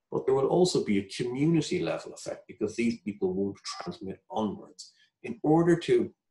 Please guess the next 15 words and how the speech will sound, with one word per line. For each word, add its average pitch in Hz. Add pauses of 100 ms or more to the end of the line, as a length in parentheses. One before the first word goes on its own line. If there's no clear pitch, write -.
(120)
estimate 104
the -
community 170
level 85
benefit, 90 (460)
we 117
used 117
a 98
previously 165
published 101
mathematical 98
model 95
of -
Vivax -
transmission 98